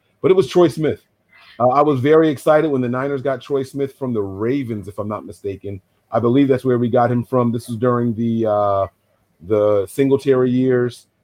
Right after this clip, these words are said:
I believe it was, like, two thousand ten. I believe it was two thousand ten. Um, and so, uh,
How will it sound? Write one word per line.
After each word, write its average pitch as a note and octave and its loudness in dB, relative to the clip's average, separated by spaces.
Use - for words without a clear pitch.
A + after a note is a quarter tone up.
I G#2+ -4
believe B2+ 2
it C#3 0
was, B2 0
like, A2 -2
two D3 -8
thousand A#2 0
ten. G2 -10
I G2 -10
believe C3 0
it C#3 0
was B2 -2
two B2+ -6
thousand G#2+ -2
ten. F#2 -10
Um, G2+ 0
and G#2+ -6
so, A2 2
uh, A2 2